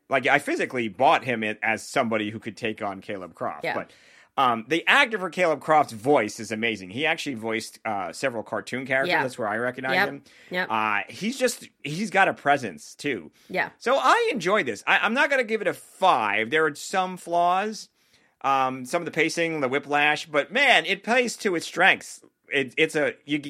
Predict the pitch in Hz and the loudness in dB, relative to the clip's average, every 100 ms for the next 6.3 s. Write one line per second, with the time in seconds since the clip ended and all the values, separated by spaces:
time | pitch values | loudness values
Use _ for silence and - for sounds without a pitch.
0 | - 143 139 127 - _ - 143 269 269 | -8 -6 -6 -8 -18 _ -12 -4 0 4
1 | 160 170 - 175 143 151 147 117 127 135 | 4 4 2 -2 2 4 4 4 4 4
2 | - 139 123 147 143 127 160 143 123 123 | 2 -4 -4 -4 -4 -2 0 0 -2 -8
3 | 151 151 147 120 113 135 135 120 95 87 | 0 0 0 -2 -2 0 -2 -4 -6 -6
4 | 98 - - _ _ 170 160 202 160 110 | -8 -12 -20 _ _ -4 0 0 0 -2
5 | 78 - _ _ _ - 214 226 190 - | -8 -20 _ _ _ -10 -6 -6 -8 -10
6 | 208 220 | -10 -8